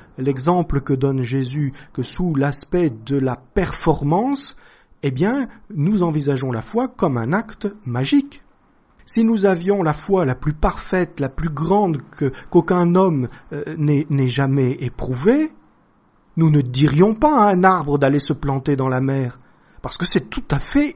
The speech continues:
inutile. Et là, du coup, on peut relire le texte avec un peu plus d'attention et se rendre compte que notre Seigneur ne dit pas : Vous transporterez, mais vous pourriez transporter. Vous diriez à cet arbre,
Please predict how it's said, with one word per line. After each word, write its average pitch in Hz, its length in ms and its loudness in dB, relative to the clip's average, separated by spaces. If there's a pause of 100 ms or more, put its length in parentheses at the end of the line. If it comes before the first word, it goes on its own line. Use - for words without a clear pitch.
(140)
inutile. 214 800 2 (1600)
Et 135 60 -8
là, 131 100 2
du 123 160 -4
coup, 277 240 4
on 196 80 6
peut 151 140 2
relire 139 420 2
le 139 120 4
texte 151 280 0
avec 123 240 -2
un 120 120 -2
peu 135 120 2
plus 135 180 0
d'attention 123 540 -4
et 240 60 2
se 165 160 -2
rendre 127 280 -2
compte 277 360 -2 (400)
que 151 100 0
notre 143 300 0
Seigneur 143 480 2
ne 123 100 0
dit 131 140 -6
pas : 208 180 0 (180)
Vous 139 200 -4
transporterez, 151 1120 0 (160)
mais 170 120 4
vous 175 140 2
pourriez 214 540 2
transporter. 147 720 -4 (160)
Vous 156 160 -2
diriez 190 800 2
à 117 140 -6
cet - 260 -2
arbre, 123 240 -2